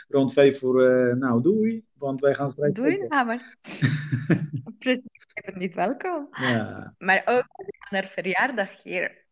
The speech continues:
Speaker 2: ik heb niet zoveel eten als in Polen, dus
Speaker 1: N-,
Speaker 2: dat is ook anders.
Speaker 1: Ja, dat is ook anders, zeker weten. Kijk, hier, eh, ja, ik had natuurlijk, mijn kinderen waren nog klein, weet ik dat de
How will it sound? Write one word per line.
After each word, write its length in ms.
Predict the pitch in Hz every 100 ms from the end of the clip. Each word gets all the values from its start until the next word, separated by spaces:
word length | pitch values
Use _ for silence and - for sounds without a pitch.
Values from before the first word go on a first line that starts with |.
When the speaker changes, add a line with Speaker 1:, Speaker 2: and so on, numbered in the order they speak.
| _
Speaker 2:
ik 80 |
heb 180 | - 208
niet 180 | 214 208
zoveel 280 | 208 196 202
eten 500 | - 202 202 185 185
als 180 | 196 -
in 180 | 190
Polen, 440 | 170 208 302 208 202
dus 300 | 196 202 - _ _ _ _ _ _ _ _ _ _
Speaker 1:
N-, 600 | 185 190 185 185 185 196 202
Speaker 2:
dat 120 | 220
is 140 | -
ook 200 | - 294
anders. 440 | - 196 - 170 170
Speaker 1:
Ja, 60 |
dat 80 | 240
is 80 | -
ook 120 | 254
anders, 460 | 139 117 160 - -
zeker 400 | 151 139 170 160
weten. 320 | 117 104 95 98
Kijk, 360 | 190 190 - - - _
hier, 260 | - 208 208
eh, 500 | 196 180 170 160 175
ja, 260 | 160 127 185
ik 220 | 135 -
had 100 | 120
natuurlijk, 320 | 123 123 117
mijn 140 | 120
kinderen 260 | 120 147 135
waren 200 | 127 123
nog 320 | 120 120 -
klein, 340 | - 131 127 123
weet 180 | 131
ik 100 | 123
dat 180 | 120 120
de 300 | 117 110 98